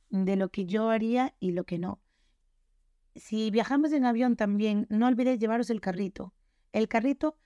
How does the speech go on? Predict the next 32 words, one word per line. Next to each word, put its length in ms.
para 200
los 160
niños 280
pequeñitos, 560
lo 100
deberíamos 460
llevar 260
siempre 640
con 160
nosotros 360
a 80
todos 220
los 220
lados. 500
No 120
sabemos 360
lo 100
que 100
nos 160
puede 300
esperar 420
o 100
no, 260
pero 340
lo 100
más 140
probable 520
es 100
que 340
si 140
tenemos 340
que 520